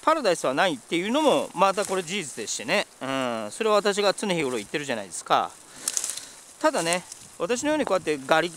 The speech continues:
ゴリゴリのその専業農家にね、なって、やっぱり土地だとか、いろんなものが絡むとね、やっぱりちょっと田舎の人もね、目つきが変わってきますんで。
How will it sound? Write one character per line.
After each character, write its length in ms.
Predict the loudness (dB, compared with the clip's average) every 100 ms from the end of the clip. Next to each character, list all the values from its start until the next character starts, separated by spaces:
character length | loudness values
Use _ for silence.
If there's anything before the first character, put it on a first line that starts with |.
| -6
ゴ 140 | 0 0
リ 80 | 2
ゴ 120 | 0
リ 80 | 2
の 160 | 2
そ 140 | 2 0
の 140 | 2
専 180 | 0 2
業 120 | 2
農 140 | 0
家 140 | 0 0
に 100 | 2
ね、 260 | 2 0 -4 -10 -14 -8 -6 -6 -8 -6 -2
な 100 | 0
っ 40 | 2
て、 100 | 2
や 40 |
っ 40 | 2
ぱ 80 |
り 80 | -2
土 120 | -2
地 140 | -2 0
だ 140 | 0
と 100 | 0
か、 240 | -2 0 0
い 60 |
ろ 100 | 0
ん 40 | 0
な 80 |
も 80 | 2
の 60 | 0
が 80 | -2
絡 300 | 0 2 2
む 60 | 0
と 120 | 0
ね、 240 | 0 0 -2 -4
や 100 | 0
っ 40 |
ぱ 80 | 0
り 60 | 2
ち 60 |
ょ 60 | 2
っ 40 |
と 60 | 4
田 120 | 4
舎 80 | 2
の 80 | 2
人 120 | 0
も 80 | 4
ね、 240 | 4 2 -2
目 100 | -6
つ 100 | -4
き 80 | -2
が 80 | 0
変 120 | 0
わ 60 | 0
っ 20 |
て 80 | 0
き 40 |
ま 80 | -4
す 100 | -2
ん 80 | -4
で。 360 | -4 -6 -8